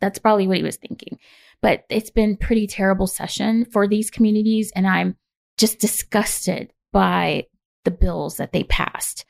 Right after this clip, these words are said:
The Don't Say Gay bill, that's a little concerning. I have a few lists. So, okay, so Don't Say Gay, there was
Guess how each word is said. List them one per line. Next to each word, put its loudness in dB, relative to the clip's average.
The 2
Don't 0
Say -2
Gay 0
bill, 0
that's -2
a 0
little 2
concerning. 0
I -2
have 0
a -4
few -10
lists. -6
So, -4
okay, -4
so -4
Don't 0
Say -4
Gay, -2
there 2
was 0